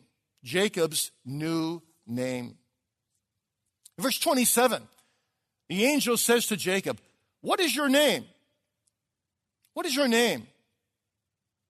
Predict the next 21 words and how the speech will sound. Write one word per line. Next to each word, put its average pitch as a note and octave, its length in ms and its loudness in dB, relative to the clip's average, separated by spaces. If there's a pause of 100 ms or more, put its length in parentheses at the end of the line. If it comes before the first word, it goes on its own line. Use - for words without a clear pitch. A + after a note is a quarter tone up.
(600)
Why E4+ 120 -2
in E3+ 120 -2
the C3+ 60 -6
world D3+ 220 -6
does C3+ 140 -8
the D3+ 80 -4
angel C3+ 240 -6
say B2 200 -8
that? F#2+ 320 -10 (360)
This G#3+ 200 -2
is D#3 100 -6
the D3 120 -4
angel D3 220 -6
of C3 60 -10
the B2+ 120 -8
covenant. C#3+ 440 -4 (360)
Obviously, D#3+ 460 -2
he D3+ 80 -6
knows D#3 240 -4
Jacob's A2 420 -12
name. - 100 -18